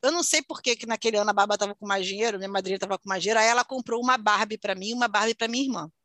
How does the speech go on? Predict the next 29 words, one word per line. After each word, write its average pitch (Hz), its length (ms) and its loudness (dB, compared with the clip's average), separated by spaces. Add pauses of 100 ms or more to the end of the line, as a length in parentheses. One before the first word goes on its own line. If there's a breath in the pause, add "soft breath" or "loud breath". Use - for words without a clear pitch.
(800 loud breath)
Cara, 226 500 4
eu 247 120 8
lembro 214 680 4
que, 247 80 2
assim, 214 400 2
eu 233 120 6
já 269 140 6
era 262 200 6
maiorzinha, 240 800 2
assim, 180 160 0
eu 180 60 -4
já 202 80 0
devia 208 180 2
ter 226 140 0
uns 208 280 -2
dez, 190 440 4
onze 180 280 -4
anos, 170 380 -2
talvez. 180 500 -4 (720 loud breath)
E 277 260 4 (600)
eu 294 160 6
brinquei 339 400 4
de 285 80 -2
boneca 277 460 2
até 294 220 0
uns 330 280 0
doze, 269 560 2
treze, 247 640 4
né? 202 360 2